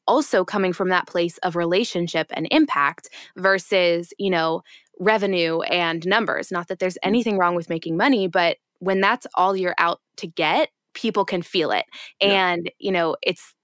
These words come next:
Speaker 1: it's kinda like that slimy person that's just constantly asking you for help. And, you know, anytime they ask you to hang out, they're just wanting something from you. And you're like, "Ugh,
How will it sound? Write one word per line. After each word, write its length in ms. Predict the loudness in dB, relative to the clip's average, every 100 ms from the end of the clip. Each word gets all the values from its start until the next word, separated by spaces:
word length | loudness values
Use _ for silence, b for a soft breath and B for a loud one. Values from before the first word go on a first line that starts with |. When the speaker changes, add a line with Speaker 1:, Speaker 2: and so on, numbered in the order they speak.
| -6
Speaker 1:
it's 140 | -4
kinda 220 | 0 2 2
like 160 | 2
that 180 | 0 0
slimy 560 | 0 2 2 2 0 -4 B B -4
person 400 | 0 2 2 0
that's 200 | -2 -4
just 380 | 0 0 -2 -18 _ _
constantly 500 | -2 0 0 -2 -2 0
asking 340 | -2 -2 -2
you 160 | -2 0
for 320 | 0 0 0
help. 400 | 0 2 2 0 -12 _
And, 420 | 2 2 2 0 -2
you 140 | 0
know, 260 | 2 4 2
anytime 380 | 2 -2 0 0
they 80 |
ask 220 | 0 0 -2
you 40 |
to 60 | -4
hang 180 | -2 0
out, 220 | 0 0
they're 120 | -4
just 200 | -4 -4
wanting 320 | -2 -2 -2
something 340 | -2 -2 -2 0
from 180 | 0
you. 120 | 0 0
And 100 | 0
you're 100 | 0
like, 240 | 0 0
"Ugh, 180 | 0 0